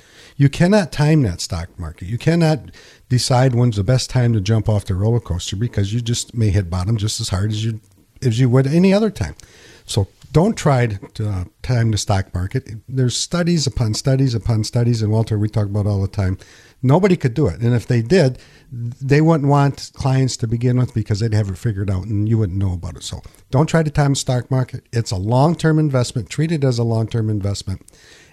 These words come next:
And just diversification. This is where diversification is gonna come in handy. You don't want all your eggs in one basket. You don't want all your eggs in one company stock. You wanna have stocks, bonds, you know, maybe some inflation bonds or some metals, whatever it is,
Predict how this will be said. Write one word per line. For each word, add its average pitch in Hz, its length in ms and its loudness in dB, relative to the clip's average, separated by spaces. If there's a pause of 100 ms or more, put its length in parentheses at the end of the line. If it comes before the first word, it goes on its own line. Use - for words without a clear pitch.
(140)
And 127 300 2
just 143 300 2
diversification. 117 840 -2
This 110 180 -2
is 120 120 -2
where 123 120 2
diversification 107 800 -4
is - 100 -8
gonna 98 160 -4
come 101 220 -2
in 98 140 -2
handy. 95 360 -2 (400)
You 117 140 2
don't 127 100 6
want 139 140 4
all 139 160 4
your 135 160 2
eggs 123 280 2
in 117 80 0
one 117 200 2
basket. 113 440 0
You 104 60 -2
don't 110 100 4
want 123 160 4
all 135 140 4
your 131 140 2
eggs 117 340 0
in 107 140 2
one 117 160 2
company 113 420 -2
stock. 107 460 -4
You 117 80 0
wanna 120 180 2
have 110 220 2
stocks, 110 380 -2
bonds, 107 500 0 (360)
you 113 120 2
know, 107 100 4
maybe 113 240 2
some 113 300 0 (340)
inflation 123 500 2
bonds 120 480 2
or 110 80 -2
some 120 200 -2
metals, 120 320 2
whatever 175 360 4
it 165 60 2
is, 107 300 2